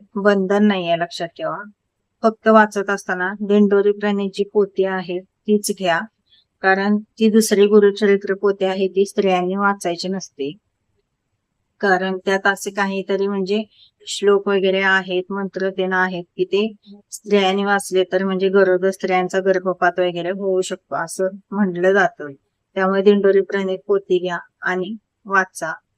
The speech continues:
तसेच खाण्याच्या बाबतीत काय म्हणला तर एक अन्न खायचं,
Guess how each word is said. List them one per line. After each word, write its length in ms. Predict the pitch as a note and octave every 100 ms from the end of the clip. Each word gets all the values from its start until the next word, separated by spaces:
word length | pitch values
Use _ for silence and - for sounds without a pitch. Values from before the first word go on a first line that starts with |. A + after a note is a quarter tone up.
| _ _ _
तसेच 240 | G3 G3+ G#3+ G3+
खाण्याच्या 480 | - G3+ G3 G3 G#3+
बाबतीत 320 | G#3+ G#3 F#3 -
काय 140 | F3+ F#3
म्हणला 340 | F#3 E3+ D#3+
तर 240 | - F#3+ G3+ _ _ _
एक 240 | - G3+ G#3+
अन्न 220 | G#3 G3+ G#3
खायचं, 580 | G#3+ F#3 E3 D3+ -